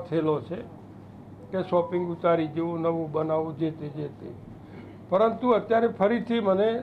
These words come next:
સેક્રેટરીએ કહ્યું કે આપણને નગરપાલિકાએ નોટિસ આપી છે ને બધું પડે એમ છે અને કોઈ પડી ગયું તો નોટિસમાં લખ્યું છે કે જવાબદારી માર્કેટની.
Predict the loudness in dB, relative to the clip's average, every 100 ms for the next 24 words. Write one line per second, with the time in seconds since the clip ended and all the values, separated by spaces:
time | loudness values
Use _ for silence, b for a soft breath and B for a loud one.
0 | -6 2 2 4 2 2 -2 2 4 4
1 | 4 4 4 2 0 2 2 4 0 2
2 | 0 0 -2 -2 2 2 0 0 2 2
3 | -2 -4 -4 -4 -4 -6 2 4 6 4
4 | 0 -8 -8 -8 -8 -16 -18 -18 -18 -18
5 | -18 -8 -2 0 4 2 4 4 4 4
6 | 2 4 4 4 2 0 -2 2 4 2
7 | 2 2 2 4 4 4 4 0 0 2
8 | 2 0 -6 -10 -12 -12